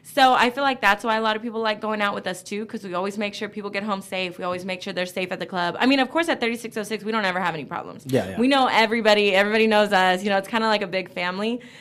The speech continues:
Speaker 1: So I feel like that's why people like to go with us every Saturday. I mean, you'd be surprised. Sometimes I'm like,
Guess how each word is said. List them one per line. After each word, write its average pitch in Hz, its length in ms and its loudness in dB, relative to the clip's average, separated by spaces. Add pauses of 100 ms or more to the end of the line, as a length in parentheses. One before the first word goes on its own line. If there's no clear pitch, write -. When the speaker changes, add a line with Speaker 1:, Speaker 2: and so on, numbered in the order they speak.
(120)
Speaker 1:
So 220 440 4
I 208 140 2
feel 226 220 -4
like 220 260 -2
that's 190 300 -2
why 185 160 -2
people 180 320 -8
like 170 180 -4
to 185 80 -14
go 165 140 -4
with 165 120 -4
us 160 240 -8
every 156 200 -6
Saturday. 160 420 -4 (180)
I 269 80 2
mean, 339 160 4
you'd 339 140 0
be 339 140 0
surprised. 226 640 -2
Sometimes 262 500 4
I'm 214 160 4
like, 185 360 2